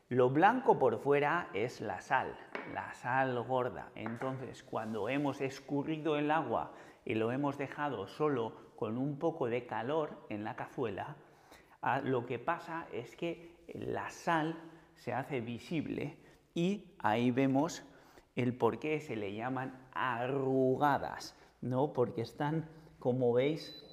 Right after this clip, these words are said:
completamente arrugadas. Una cosa lisa es una cosa llana y una cosa arrugada es que tiene arrugas, ¿sí? Por ejemplo,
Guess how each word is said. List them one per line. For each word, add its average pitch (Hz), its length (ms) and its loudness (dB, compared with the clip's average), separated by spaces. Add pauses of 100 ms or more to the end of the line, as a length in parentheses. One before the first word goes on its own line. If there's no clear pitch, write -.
(140)
completamente 143 1200 2 (280)
arrugadas. 139 1200 6 (300)
Una 131 240 0
cosa 135 420 0
lisa 175 580 2 (1300)
es 131 300 -8 (240)
una 123 180 -4
cosa 127 320 0 (220)
llana 117 420 4 (380)
y 131 60 -4
una 123 140 -4
cosa 135 380 -4
arrugada 143 1120 4 (260)
es 117 220 -4
que 131 140 -10
tiene 139 540 -4
arrugas, 110 720 -4 (340)
¿sí? - 460 -2 (300)
Por - 180 -6
ejemplo, 123 420 -2